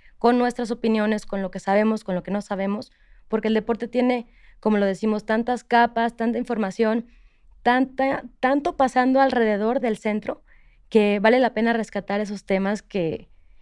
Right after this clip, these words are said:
que dan de qué hablar, que aporta uno, que, que aporta el otro, que se construye hilando notas y, y hay mucho, mucho potencial en esa plática, es lo que vemos.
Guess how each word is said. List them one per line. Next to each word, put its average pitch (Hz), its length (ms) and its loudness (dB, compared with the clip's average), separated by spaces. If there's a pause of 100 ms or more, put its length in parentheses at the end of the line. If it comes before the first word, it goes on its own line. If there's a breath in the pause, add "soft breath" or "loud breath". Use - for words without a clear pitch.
(440)
que 214 160 4
dan 220 220 4
de 254 140 -2
qué 233 120 4
hablar, 202 420 4
que 185 100 0
aporta 208 480 2
uno, 202 340 2
que, 180 340 -2
que 190 80 -2
aporta 214 340 0
el 208 100 4
otro, 190 440 0
que 196 120 -4
se 185 140 -4
construye 220 840 0 (640)
hilando 220 640 2
notas 240 560 0 (540)
y, 208 360 -2
y 208 160 0
hay 202 160 2
mucho, 220 840 0 (640)
mucho 226 260 0
potencial 185 480 0
en 180 100 -2
esa 165 140 -10
plática, - 320 -12 (240 soft breath)
es 185 120 -4
lo 185 100 -2
que 190 100 4
vemos. 156 420 0